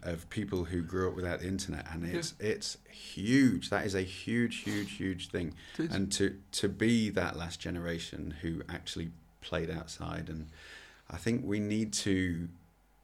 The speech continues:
Speaker 1: reinstill that. And I've said to Law, "There's no way my kid's gonna have an iPad in front of it, sat at, at, like a pacifier. Shut up and watch that iPad." It's just not gonna happen.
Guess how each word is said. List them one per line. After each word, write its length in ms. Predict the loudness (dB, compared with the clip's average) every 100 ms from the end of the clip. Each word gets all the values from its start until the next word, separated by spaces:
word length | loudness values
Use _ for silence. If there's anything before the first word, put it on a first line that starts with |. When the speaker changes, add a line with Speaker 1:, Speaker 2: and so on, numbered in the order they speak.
| _ _ _ -12 -2
Speaker 1:
reinstill 800 | 0 2 0 -2 -2 -2 -2 -2
that. 180 | -6 -12 -20 _ -10
And 340 | -6 -4 -6 -10 -16 -12 -4
I've 180 | -2 0
said 200 | -2 -2
to 120 | -2
Law, 380 | 0 0 -4 -8 -6
"There's 260 | -4 -6 -10 -8
no 420 | -4 -2 0 0
way 440 | 0 -2 -2 -6 -10 -8
my 220 | -6 -6
kid's 400 | -6 -4 -4 -4
gonna 240 | -6 -4 -4
have 200 | -4 -4
an 80 | -2
iPad 440 | -4 -4 -4 -4
in 100 | -6
front 260 | -6 -8 -8
of 100 | -8
it, 160 | -8 -8
sat 320 | -4 -4 -6 -12
at, 100 | -12 -10 -8
at, 80 | -8 -10 -12
like 180 | -6 -2
a 60 | -2
pacifier. 760 | -2 -4 -4 -4 -2 -2 -6 -10 -16 -18 -6
Shut 220 | -2 0
up 160 | 0 -2
and 80 |
watch 220 | -2 -2 -2
that 120 | -2
iPad." 400 | -4 -4 -4 -6
It's 100 | -8
just 200 | -6 -4
not 240 | -2 -2 -4
gonna 140 | -4
happen. 340 | -4 -4 -8